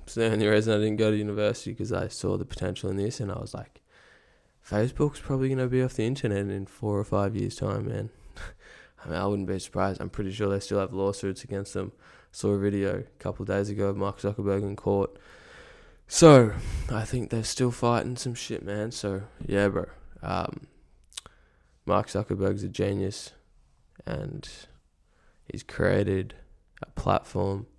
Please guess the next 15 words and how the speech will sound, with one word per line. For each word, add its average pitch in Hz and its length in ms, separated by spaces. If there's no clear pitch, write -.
that, 92 220
uh, 92 240
when 110 180
you 98 120
look 135 220
at 101 100
it, - 220
gives 98 240
anyone 104 340
the 95 100
opportunity, 98 720
literally 95 420
anyone, 101 480
the - 80
opportunity - 720